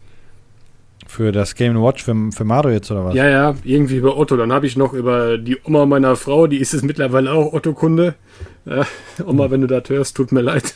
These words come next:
Speaker 2: <laughs> Ich brauch einen fünf Euro Gutschein. Ähm, so, aber auf jeden Fall, ähm, ja, ne, so ist das.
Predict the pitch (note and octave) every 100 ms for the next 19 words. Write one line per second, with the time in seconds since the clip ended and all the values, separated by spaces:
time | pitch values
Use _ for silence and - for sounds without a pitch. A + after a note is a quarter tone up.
0 | - - _ - - D3 B2+ C#3+ - C#3
1 | D3+ D3 C#3 C#3 C#3+ D3 D3+ D#3+ - -
2 | - - - D3+ - C3+ C3 B2+ - -
3 | - - A3 C3+ C#3 C3+ C3+ C#3+ C3 D3+
4 | D#3 C#3 D3 D3+ D3 C#3 C3+ C3+ C3+ D3
5 | - C#3+ A#2+ - _ - B2+ B2+ F#3 G3+
6 | B2+ B2 A#2+ - G#2